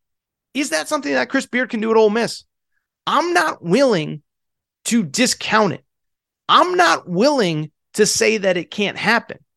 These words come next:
I'm just curious to see how it goes down. So again, we can put us, I don't, I'm not saying we should, but we, at some point we have to acknowledge that whether we like it, it's, whether we like it or not,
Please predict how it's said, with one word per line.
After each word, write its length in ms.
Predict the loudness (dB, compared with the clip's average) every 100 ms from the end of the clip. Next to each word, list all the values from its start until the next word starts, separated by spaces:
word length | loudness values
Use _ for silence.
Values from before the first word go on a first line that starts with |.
| _ _ _ _ -4
I'm 220 | 0 0
just 260 | 0 -2 -2
curious 420 | 0 2 2 0
to 100 | -4
see 220 | -8 -4
how 160 | -2 -2
it 120 | -2
goes 240 | -6 -8 -8
down. 200 | -12 -12 _ _ _ _ _ -14
So 300 | -2 4 4
again, 300 | 4 0 -2 _ _ _ _ _ _ _ _ _ _ _ -2
we 160 | -2
can 200 | 0 -2
put 200 | 2 2
us, 160 | 2 -2 -10 -2
I 100 | 0
don't, 220 | 0 -2 -4
I'm 80 | -2
not 140 | -2
saying 160 | -2 -2
we 80 |
should, 340 | -2 0 -2 -6 _ _ _ _ _ -4
but 100 | -2
we, 320 | -2 -8 _ _ -4
at 120 | -4
some 260 | 0 0 2
point 260 | 2 0 4
we 100 | 2
have 180 | 2 0
to 120 | -4
acknowledge 400 | 0 2 2 0
that 120 | -4
whether 200 | -2 -4
we 160 | -6 -4
like 340 | 0 0 2
it, 160 | 0 0
it's, 120 | -10 -14 -20 _
whether 320 | -6 2 4 6
we 140 | 4
like 400 | 2 2 2 0
it 120 | -4 2
or 160 | 2
not, 240 | 2 -2